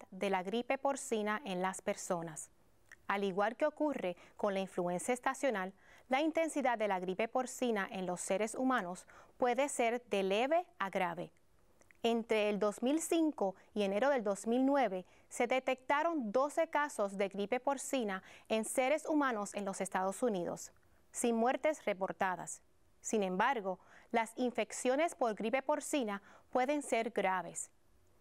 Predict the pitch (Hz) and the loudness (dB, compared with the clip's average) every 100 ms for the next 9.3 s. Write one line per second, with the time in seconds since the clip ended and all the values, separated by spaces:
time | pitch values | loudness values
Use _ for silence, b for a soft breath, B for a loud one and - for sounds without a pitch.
0 | - - - 220 - 208 - 247 302 330 | -20 -12 -2 0 0 -2 0 2 4 4
1 | 269 226 214 247 277 285 277 269 269 254 | 4 2 2 4 4 4 2 2 0 -2
2 | - 233 247 269 240 202 - 220 B B | 0 0 2 2 2 0 -2 -6 B B
3 | - 320 330 339 320 302 285 - 269 247 | 0 4 4 4 2 0 0 0 0 2
4 | 208 190 196 185 185 202 - 240 277 294 | 0 0 -4 -2 0 0 0 -2 0 0
5 | 262 285 233 220 - B B B - 233 | 2 2 2 0 -4 B B B -2 0
6 | - 233 233 285 294 294 285 294 226 208 | 2 0 2 4 4 2 0 0 0 -2
7 | - b b - 277 294 311 320 302 302 | -6 b b -2 2 2 2 0 2 2
8 | - 277 254 214 233 262 302 294 - 247 | 0 2 2 0 0 0 0 0 -2 -2
9 | 233 208 226 | -2 -4 -4